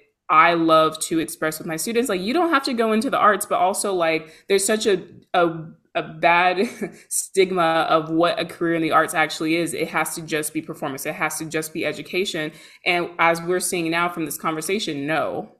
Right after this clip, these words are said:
absolutely not. Like, I working with, I work at the Seattle Symphony, and I can tell you the amount of people who we have working for us who don't have a background in music, but they're so amazing at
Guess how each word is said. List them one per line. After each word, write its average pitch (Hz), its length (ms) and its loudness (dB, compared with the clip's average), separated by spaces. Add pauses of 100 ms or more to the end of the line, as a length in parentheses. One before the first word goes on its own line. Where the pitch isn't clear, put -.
(140)
absolutely 170 600 2
not. 147 360 0
Like, 151 360 0
I 170 400 6
working 165 420 -2
with, 160 140 -6
I 160 160 2
work 160 240 -2
at 156 120 -8
the 160 80 -6
Seattle 151 340 0
Symphony, 180 560 -4 (300)
and 175 120 2
I 180 60 2
can 185 120 -2
tell 180 240 2
you 175 120 2
the 160 100 0
amount 160 320 0
of 196 80 -10
people 175 320 -6
who 190 120 0
we 165 140 2
have 165 200 -2
working 160 300 -2
for 170 160 -4
us 160 120 -4
who 180 120 -6
don't 170 280 0
have 165 160 0
a 156 40 -4
background 151 560 -2
in 156 120 -4
music, 160 320 -4
but 156 80 -4
they're 151 340 -2
so - 260 -6
amazing 160 420 -4
at 151 220 -2